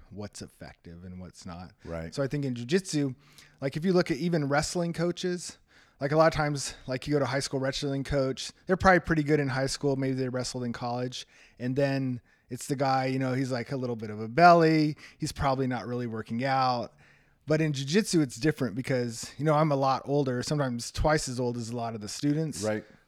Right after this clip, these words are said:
Speaker 1: But I'm still out there rolling and training. So
Speaker 2: Right.
Speaker 1: sometimes I think a lot of martial arts, you have, like, the grandmaster might come in and show a move every once in a while, but that's it. Where in
Speaker 2: That's it.
Speaker 1: jiu-jitsu, like, you know, everyone's trying to kick my ass too, you know,
Speaker 2: Right.
Speaker 1: it's like, and I'm older, so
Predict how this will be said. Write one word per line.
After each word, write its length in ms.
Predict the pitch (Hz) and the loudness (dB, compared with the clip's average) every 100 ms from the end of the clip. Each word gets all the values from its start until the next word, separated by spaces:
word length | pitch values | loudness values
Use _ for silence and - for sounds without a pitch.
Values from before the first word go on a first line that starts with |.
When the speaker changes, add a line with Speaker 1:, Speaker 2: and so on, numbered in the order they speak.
| _ _ _ - | _ _ _ -2
Speaker 1:
But 160 | 151 | 0
I'm 120 | 147 127 | 2 0
still 240 | - 147 | 0 2
out 200 | 123 - | 2 -2
there 140 | 120 | -6
rolling 400 | 110 120 117 104 | -4 -4 -4 -8
and 80 | 90 | -10
training. 480 | - 120 104 82 92 - | -10 -10 -10 -12 -14 -12
So 140 | 143 | -4
Speaker 2:
Right. 80 | - | 2
Speaker 1:
sometimes 380 | 180 185 165 147 | 6 6 6 2
I 60 | |
think 160 | 151 147 | 0 0
a 60 | |
lot 180 | 139 139 | 2 2
of 60 | 135 | 0
martial 420 | 131 135 131 143 | -2 -2 -2 -2
arts, 260 | 131 - - - - | -2 -6 -12 -16 -2
you 120 | 160 | 4
have, 140 | 156 147 | 6 6
like, 160 | 143 | 2
the 60 | 135 | 0
grandmaster 600 | 139 127 135 143 143 131 | -2 0 0 0 0 -2
might 180 | 127 - | -4 -4
come 200 | 135 131 | -4 -2
in 80 | 127 | -2
and 120 | 120 | -4
show 400 | 139 127 120 113 - _ 107 | -2 -2 -2 -8 -16 _ -8
a 100 | 120 | 0
move 320 | 143 151 131 | 4 4 4
every 200 | 123 120 | 0 -2
once 240 | 117 113 | -4 -4
in 60 | 120 | -6
a 40 | |
while, 420 | 113 110 107 107 - _ _ _ _ - | -6 -6 -10 -12 -14 _ _ _ _ -8
but 160 | 117 | -6
that's 340 | 120 101 - 131 | -4 -6 -6 -8
it. 240 | 98 - | -6 -2
Where 140 | 147 | 0
in 60 | 156 | 2
Speaker 2:
That's 120 | 151 | 4
it. 40 | 147 | 6
Speaker 1:
jiu-jitsu, 340 | 208 - 175 | 6 8 8
like, 340 | 160 143 - - - _ _ _ | 8 4 -2 -12 -14 _ _ _
you 80 | 160 | 2
know, 180 | 151 151 | 4 4
everyone's 420 | 156 160 147 135 | 4 2 0 -2
trying 260 | 160 135 131 | 0 0 0
to 260 | 120 117 - - - | -2 -6 -10 -16 -4
kick 200 | 147 143 | -4 0
my 160 | 143 | -2
ass 320 | 131 117 117 - | -2 -4 -8 0
too, 280 | 185 135 | 2 2
you 120 | 127 131 | 0 0
know, 100 | 123 | 2
Speaker 2:
Right. 120 | 131 | 2
Speaker 1:
it's 120 | 113 | 2
like, 180 | 143 165 | 0 0
and 100 | 156 | 0
I'm 180 | 143 160 | 2 6
older, 320 | 202 165 143 | 8 8 2
so 400 | 147 135 131 | 2 0 0